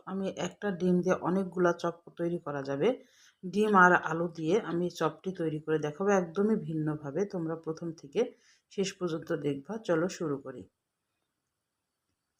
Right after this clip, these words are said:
আমি এখানে একটা ছোট সাইজের আলু গ্রেট করে নিয়েছি, একদম চিকন চিকন করে,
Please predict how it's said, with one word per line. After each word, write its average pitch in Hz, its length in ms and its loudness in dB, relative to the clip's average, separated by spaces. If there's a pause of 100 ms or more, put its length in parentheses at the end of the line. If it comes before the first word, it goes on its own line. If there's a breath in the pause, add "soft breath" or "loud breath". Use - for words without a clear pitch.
(240)
আমি 196 220 4
এখানে 202 360 4 (140)
একটা 202 260 -4
ছোট 208 280 -2
সাইজের 185 500 2
আলু 165 320 4
গ্রেট 180 280 2
করে 156 220 -2
নিয়েছি, 147 420 0 (680)
একদম 160 340 -2
চিকন 185 300 2
চিকন 170 360 -2
করে, 156 220 2